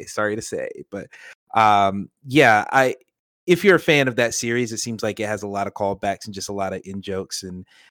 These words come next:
it has a lot of that same humor to where you're gonna dig it, but, um, the gameplay just seems like it's, it was definitely not in the front of their mind <laughs> when they're creating this game. The gameplay felt like it came second to the story references and all that stuff.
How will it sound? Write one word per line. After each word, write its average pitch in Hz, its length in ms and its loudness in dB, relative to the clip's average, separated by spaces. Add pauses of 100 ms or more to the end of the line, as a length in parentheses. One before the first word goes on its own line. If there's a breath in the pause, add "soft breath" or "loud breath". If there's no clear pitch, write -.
(220)
it - 60 -12
has 156 200 2
a 151 60 -8
lot 127 160 2
of 120 80 4
that 113 140 0
same 110 220 -6
humor 104 340 -6
to 107 120 -10
where 101 220 -4
you're 98 120 -8
gonna 95 200 -8
dig 92 240 -10
it, 104 200 -6
but, 92 220 -4 (500 soft breath)
um, 92 600 -4 (180)
the 131 160 4
gameplay 104 600 -6
just - 200 -8
seems 95 300 -10
like 92 220 -8
it's, - 540 -10 (340)
it 117 220 0
was 107 200 -4
definitely 104 840 -4 (440 soft breath)
not 107 400 0 (180)
in 107 160 -8
the 98 60 -8
front 101 240 -4
of 98 60 -8
their 101 120 -4
mind 92 440 -8
<laughs> 98 80 -16
when 131 120 -6
they're 131 120 -2
creating 110 400 -2
this 104 180 -6
game. 95 280 -8
The 98 100 -12
gameplay 104 540 -8
felt - 300 -6
like 104 140 -8
it 90 80 -20
came 107 180 -8
second - 400 -8
to 98 80 -16
the 90 120 -14
story 95 500 -12
references 95 560 -16
and 92 100 -16
all 92 100 -14
that 80 180 -20
stuff. 98 240 -18